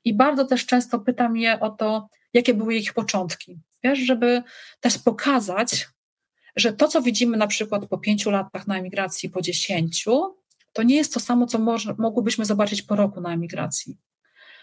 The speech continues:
I że każda z nas, y, czasami zaczynała od jakichś najniższych stanowisk, albo nawet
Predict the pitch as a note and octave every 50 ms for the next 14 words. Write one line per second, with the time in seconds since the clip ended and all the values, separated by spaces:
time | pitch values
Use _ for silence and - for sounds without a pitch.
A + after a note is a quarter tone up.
0 | - - _ _ - A#3 G3+ A#3 A3 A3 - C#4 C#4 B3 - G3+ F#3+ G3 - F#3
1 | F3 F3 F3+ - - - - - - _ - G3 F#3+ G3+ G3+ G3+ G3+ G3+ - -
2 | G#3 - G#3+ G#3+ A3 G#3 G#3 G3+ - - G3+ G#3 G3+ G3 F#3+ - - G3+ G3+ F#3+
3 | G3+ - - - - F#3+ F#3+ G3 G3 G3 G3 - - F#3 - - - G3+ F#3+ F#3
4 | F3+ F3+ F3+ A3 D4 F#4 F#4 - - - - _ _ _ _ _ _ _ _ _
5 | _ _ _ _ _ _ _ _ _ _ - B3 B3+ A#3 A3 A#3+ A3 A3 A#3 C#4+
6 | D#4 C#4 A3+ G3+ G3+ - -